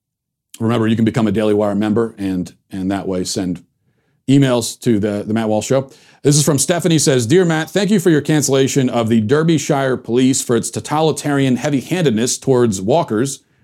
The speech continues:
richly deserved. To add the correct sinister, t-, sinister touch and not distract us with the comical pronunciation Derbyshire, uh, please note that the name of this county is pronounced Derbyshire,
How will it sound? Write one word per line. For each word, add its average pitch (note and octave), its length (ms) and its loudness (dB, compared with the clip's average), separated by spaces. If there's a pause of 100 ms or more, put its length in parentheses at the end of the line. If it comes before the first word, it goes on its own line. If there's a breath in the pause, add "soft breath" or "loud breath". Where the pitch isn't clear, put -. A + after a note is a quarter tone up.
(140)
richly D#3+ 380 2
deserved. C#3 500 0 (800)
To - 160 -4
add E3+ 300 -2
the D#3 140 4
correct E3 380 0
sinister, D#3 500 0
t-, - 300 -10
sinister F3+ 540 0
touch A2 560 -4
and A#2+ 140 0
not C#3 200 0
distract C3+ 440 -4
us A#2+ 160 -2
with B2 140 0
the A2 100 0
comical B2 640 0 (180 loud breath)
pronunciation A#2+ 840 0
Derbyshire, A#2+ 840 0 (720 soft breath)
uh, A#2 220 0
please G3+ 320 4
note C3 300 0
that B2+ 120 2
the B2 80 0
name F3 300 4
of D#3 60 2
this A#2 180 0
county A2 380 -2
is G#2+ 100 -2
pronounced A#2 600 -4 (260)
Derbyshire, D#3 1120 -2